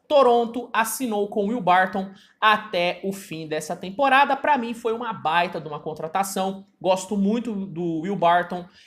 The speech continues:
É um jogador que tem um custo-benefício super bom. É um cara que custa pouco e que entrega bastante. Nos últimos quatro anos, Will Barton foi extremamente consistente, principalmente jogando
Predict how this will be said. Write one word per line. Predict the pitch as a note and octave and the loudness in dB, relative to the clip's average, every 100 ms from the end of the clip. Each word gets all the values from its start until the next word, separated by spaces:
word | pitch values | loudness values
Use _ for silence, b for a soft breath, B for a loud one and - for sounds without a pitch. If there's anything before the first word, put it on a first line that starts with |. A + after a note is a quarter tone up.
| b | b
É | G3+ | 0
um | G#3+ | 2
jogador | G3 G3+ G3 F3+ F3 | 0 0 0 0 -4
que | - | -4
tem | F#3+ | -8
um | F#3+ | -8
custo-benefício | - C4 C4 G#3 G3 G3 G3 F#3 - C3+ | -4 -4 -2 -4 -4 -6 -6 -10 -10 -12
super | - C#4 B3+ A#3 F3+ | -8 -8 -2 -2 0
bom. | E3 F3+ F3+ | -2 -2 -4
É | |
um | F#3 | -8
cara | F#3+ F3 E3 B2 - _ _ _ _ _ _ | -2 0 2 -2 -10 _ _ _ _ _ _
que | - | -12
custa | F3 B3 B3+ A3+ | -6 -4 -2 -2
pouco | - F#3+ A3+ A#3 A#3+ A#3 B B B | -2 4 4 4 -4 -8 B B B
e | A3 | -6
que | A3+ A#3 A3 | -4 -6 -6
entrega | G#3 F#3+ F#3+ F#3+ | -4 -2 0 2
bastante. | F3+ G3 - G3 F3+ F3 | 2 0 -2 -6 -6 -8
Nos | D3+ | -10
últimos | D3 - - - | -10 -12 -16 -2
quatro | E3+ E3+ - G#3+ | 0 0 -2 0
anos, | G#3 A#3 A#3 - b b _ | 0 -2 -6 -14 b b _
Will | G3+ | -2
Barton | G3 F3+ G3 G3 | 4 6 6 2
foi | G3 G3 F#3+ | -4 -4 -4
extremamente | - - G#3+ C#4 D4 B3+ G#3 F#3+ G3 G3 | -4 0 2 2 0 -4 -6 -4 -4 -6
consistente, | - F3 F3 - - G3 G#3 G#3+ - | -8 -8 -8 -10 -6 -4 -4 -6 -8
principalmente | A#3+ C4+ C#4 B3 A3 G3 G3+ | -6 -6 -6 -4 -4 -4 -4
jogando | F#3 G#3+ A#3+ F3 F#3+ G3 G#3 | -2 0 0 -2 -4 -4 -6